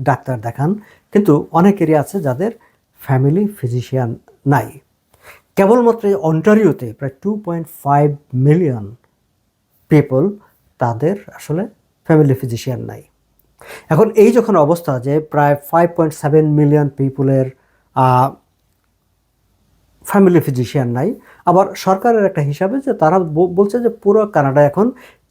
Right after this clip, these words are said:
তেইশ হাজারের মতো ফ্যামিলি ফিজিশিয়ানের শর্টেজ আছে। মানে যে সিটিজেন, তাদের যে ডিমান্ড, সেই ডিমান্ড অনুসারে আরও তেইশ হাজার ফ্যামিলি ফিজিশিয়ান থাকা দরকার ছিল, এটি শর্টেজ আছে। এবং যখন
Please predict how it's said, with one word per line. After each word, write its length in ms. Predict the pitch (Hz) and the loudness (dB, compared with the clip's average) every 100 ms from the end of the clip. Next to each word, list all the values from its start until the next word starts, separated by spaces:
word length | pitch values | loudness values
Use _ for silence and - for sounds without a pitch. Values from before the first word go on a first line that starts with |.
| _ | _
তেইশ 380 | 196 226 226 - - | 2 4 0 -8 -12
হাজারের 500 | - 151 170 196 175 | -4 -2 0 -2 -4
মতো 240 | 147 202 | -6 -10
ফ্যামিলি 380 | - 135 139 143 | -8 -4 -2 -2
ফিজিশিয়ানের 640 | 131 120 131 151 156 220 220 _ _ | -4 -10 -8 -8 -6 -6 -10 _ _
শর্টেজ 440 | - - 180 165 120 | -8 0 0 0 -2
আছে। 260 | 117 - 127 - | -6 -12 -20 -6
মানে 260 | 147 143 156 254 | -2 -2 -4 -4
যে 160 | 143 135 | 0 0
সিটিজেন, 460 | 156 139 127 139 | 2 2 2 0
তাদের 280 | 135 127 135 | 0 -2 -2
যে 100 | 131 | -2
ডিমান্ড, 400 | 120 151 139 175 - - _ | 2 2 2 0 -6 -20 _
সেই 180 | - 135 | -2 2
ডিমান্ড 320 | 131 151 156 | 4 4 2
অনুসারে 340 | 135 135 196 202 | -2 -2 -2 -2
আরও 300 | 131 160 160 | 0 2 0
তেইশ 380 | - 190 202 | 2 0 0
হাজার 200 | 156 190 | -4 -6
ফ্যামিলি 380 | 196 143 135 143 | -4 -4 -4 -4
ফিজিশিয়ান 440 | 127 135 131 165 165 | -6 -10 -8 -10 -8
থাকা 300 | 131 131 196 - _ - | -8 -6 -8 -10 _ -4
দরকার 280 | 160 151 139 | -2 2 0
ছিল, 260 | - 170 240 | -2 -4 -4
এটি 280 | 160 147 151 | -6 -8 -8
শর্টেজ 480 | - 151 - 113 | -4 -4 -4 -8
আছে। 260 | 113 - - _ _ _ _ _ _ _ _ - - | -12 -14 -20 _ _ _ _ _ _ _ _ -16 -2
এবং 280 | 175 214 147 | 2 4 4
যখন 300 | 175 220 | 2 0